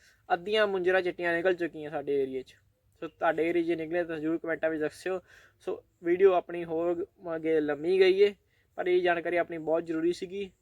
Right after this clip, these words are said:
ਸੋ ਵੀਡੀਓ ਨੂੰ ਵੱਧ ਤੋਂ ਵੱਧ ਕਰ ਦਿਓ ਸ਼ੇਅਰ, ਵੀ ਜਿਹੜੇ ਛੋਟੇ ਜ਼ਿਮੀਂਦਾਰ ਏ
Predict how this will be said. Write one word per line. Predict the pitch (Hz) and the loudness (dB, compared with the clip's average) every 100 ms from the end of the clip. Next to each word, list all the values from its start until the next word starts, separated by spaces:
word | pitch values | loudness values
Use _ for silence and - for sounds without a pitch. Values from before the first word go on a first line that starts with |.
| _ | _
ਸੋ | - | -6
ਵੀਡੀਓ | 170 175 190 | -2 2 2
ਨੂੰ | 175 | 2
ਵੱਧ | 170 | 0
ਤੋਂ | - | 2
ਵੱਧ | 175 170 | 0 0
ਕਰ | 165 160 | 0 0
ਦਿਓ | 156 | -2
ਸ਼ੇਅਰ, | 156 151 170 202 - - - _ - | -4 -2 0 0 -4 -14 -20 _ -12
ਵੀ | |
ਜਿਹੜੇ | 160 175 202 | -4 2 4
ਛੋਟੇ | 180 170 185 | 2 0 -2
ਜ਼ਿਮੀਂਦਾਰ | 180 175 175 175 180 | -2 -2 0 4 4
ਏ | 180 | 2